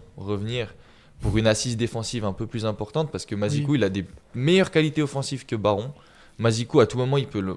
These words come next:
Speaker 1: il peut partir en percée et
Speaker 2: Ouais.
Speaker 1: puis, et puis créer du surnombre devant. Mais Baron, il a quand même, je trouve, une sérénité défensive un peu plus importante. Donc, est-ce que ce serait pas mieux pour compenser le manque de travail défensif d'un Bola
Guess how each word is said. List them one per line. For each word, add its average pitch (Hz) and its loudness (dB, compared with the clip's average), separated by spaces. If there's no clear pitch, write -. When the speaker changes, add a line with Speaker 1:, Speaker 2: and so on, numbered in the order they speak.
Speaker 1:
il 104 -8
peut 107 -4
partir 113 -2
en 104 0
percée 120 -2
et - -8
Speaker 2:
Ouais. 101 -4
Speaker 1:
puis, 95 -4
et 104 -2
puis 98 -8
créer 120 2
du 107 -6
surnombre 117 -2
devant. 113 0
Mais 104 4
Baron, 123 8
il 131 6
a 101 6
quand 120 0
même, 135 2
je - -8
trouve, 131 -4
une 95 -4
sérénité 123 -4
défensive 113 -6
un 107 -2
peu 120 -4
plus 120 -4
importante. 117 -6
Donc, 107 -6
est-ce 117 0
que 160 -2
ce 131 -2
serait 110 -4
pas 117 2
mieux 123 0
pour - -8
compenser 120 -2
le 98 2
manque 117 2
de 107 -4
travail 110 0
défensif 107 -6
d'un 87 -4
Bola 92 -2